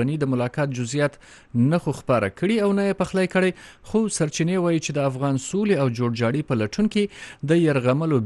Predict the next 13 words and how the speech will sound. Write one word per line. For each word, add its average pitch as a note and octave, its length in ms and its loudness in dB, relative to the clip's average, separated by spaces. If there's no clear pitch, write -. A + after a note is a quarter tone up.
بیرته D#3 380 0
لاسته G2+ 420 -4
کول C#3 320 2
د F#3+ 580 -2
تګلارې F3 560 0
لومړیتوب G2+ 560 -2
دی. B1 100 -8
امریکایي C#3 520 2
او F3+ 40 2
آسټریلیایي C#3+ 640 0
یرغمل C3+ 440 2
د C3 180 6
کابل C3 380 2